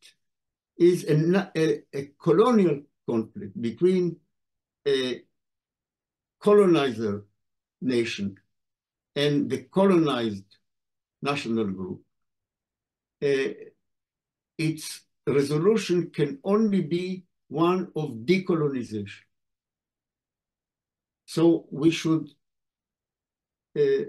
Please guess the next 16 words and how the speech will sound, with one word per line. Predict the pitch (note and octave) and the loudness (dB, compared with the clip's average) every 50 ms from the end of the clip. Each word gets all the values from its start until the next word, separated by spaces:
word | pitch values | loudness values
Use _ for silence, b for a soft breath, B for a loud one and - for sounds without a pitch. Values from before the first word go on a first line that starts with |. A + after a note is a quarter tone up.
| - - - - _ _ _ _ _ - | -10 -16 -20 -20 _ _ _ _ _ -14
look | - C3+ F#3 A#3 B3 - F3 | -8 -4 -2 -2 -2 -2 -2
at | E3 D#3+ - | -4 -4 0
any | - G#3+ A#3+ B3 G#3+ - | 0 2 2 2 0 -2
proposed | - E3 E3 D3 - F3 G#3 A3+ G#3+ F3+ D3+ C#3+ - A2+ C#3 | 0 0 0 0 2 4 6 6 6 4 2 -2 -6 0 0
resolution | D3 C#3+ C#3 D3 D3 C#3+ F#3 G3 F3 E3+ E3+ D#3 | 0 2 2 -2 -2 -2 -2 -2 -2 -2 -4 -4
of | D3 C#3 | -4 -6
the | - D3 | -8 -12
conflict, | C#3+ - D3 D3 C#3+ C#3+ C3+ B2+ A2 - - | -6 -4 -4 -4 -4 -6 -8 -10 -10 -6 0
any | C#3+ E3+ G3+ G#3 F#3+ | 2 4 4 4 4
idea | F3 D#3+ D3 C#3+ F3 F#3 E3+ D#3 C#3 | 4 2 2 2 0 0 2 2 0
about | C#3 C3 D3+ D#3 D3+ D3+ D3 | 0 0 -2 -2 -4 -4 -6
how | - D#3 D#3 D#3 D3 | -6 -6 -4 -4 -4
it | D3 - - | -6 -8 -10
should | D3+ D3 C3+ C3 | -10 -8 -8 -6
be | C#3 C#3 | -4 -4
resolved | C3+ B2+ A#2+ A2+ C#3 C3+ C3+ C#3 C#3+ | -2 -2 -2 0 0 0 0 0 -4